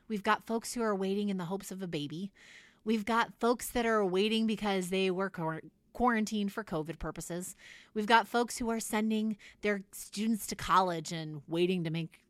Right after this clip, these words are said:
sure that the, uh, approach of putting kids in an N B A style bubble works. Ooh, and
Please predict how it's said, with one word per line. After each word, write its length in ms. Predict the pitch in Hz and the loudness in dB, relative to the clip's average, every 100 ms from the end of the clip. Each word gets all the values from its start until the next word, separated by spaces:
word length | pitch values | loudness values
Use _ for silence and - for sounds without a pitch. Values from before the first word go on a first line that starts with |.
| _ | _
sure 280 | - - 180 | -14 -6 -4
that 220 | 160 147 | -4 -8
the, 200 | 160 147 | -6 -4
uh, 180 | 151 147 156 | -4 -6 -8
approach 400 | 185 - 202 185 | -6 2 2 2
of 120 | 175 - | -6 0
putting 280 | 208 180 | 2 2
kids 280 | 175 202 175 | 2 0 0
in 120 | 175 | -4
an 140 | 165 156 | -4 -4
N 220 | 202 196 | 0 2
B 180 | 208 185 | 4 4
A 160 | 190 | 4
style 420 | 175 - 185 165 156 | 2 2 2 2 0
bubble 380 | 185 160 151 - _ | -2 -2 -6 -12 _
works. 480 | 196 190 - - - _ _ _ - _ 494 | -2 -2 -4 -16 -18 _ _ _ -20 _ 8
Ooh, 240 | 453 180 - _ _ _ | 8 6 -8 _ _ _
and 380 | 277 254 208 | 0 2 0